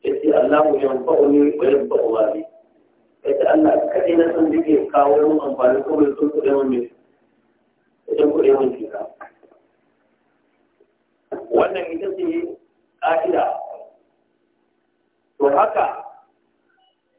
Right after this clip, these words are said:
a cikin ganin damar Allah ya zaɓi masu imani sun fi kowa. A cikin masu imani,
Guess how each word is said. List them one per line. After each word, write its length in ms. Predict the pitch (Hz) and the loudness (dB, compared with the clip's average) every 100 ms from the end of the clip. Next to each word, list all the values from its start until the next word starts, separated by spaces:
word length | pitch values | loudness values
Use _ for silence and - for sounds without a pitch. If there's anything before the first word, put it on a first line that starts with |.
| _ 139 | _ -2
a 40 | - | 0
cikin 380 | 339 190 185 180 | 0 4 4 4
ganin 360 | - 185 180 | 2 0 0
damar 340 | 175 180 175 175 | 2 2 0 0
Allah 340 | 175 180 165 | 2 4 2
ya 140 | 220 160 | 2 0
zaɓi 280 | 156 - 147 | 0 0 0
masu 340 | - - 147 | 0 -2 -6
imani 460 | 151 147 147 127 117 | -2 0 2 0 -2
sun 180 | 117 117 | -6 -10
fi 80 | - | -8
kowa. 260 | - 120 - - - _ _ _ _ _ _ _ _ _ _ _ _ _ - - - | -2 0 0 -4 -10 _ _ _ _ _ _ _ _ _ _ _ _ _ -20 -20 -10
A 100 | - - | -4 -4
cikin 260 | 330 427 | 0 0
masu 420 | 403 202 175 - 330 | 2 0 -2 -8 -10
imani, 640 | 160 170 175 170 160 | -6 -2 -2 -2 -6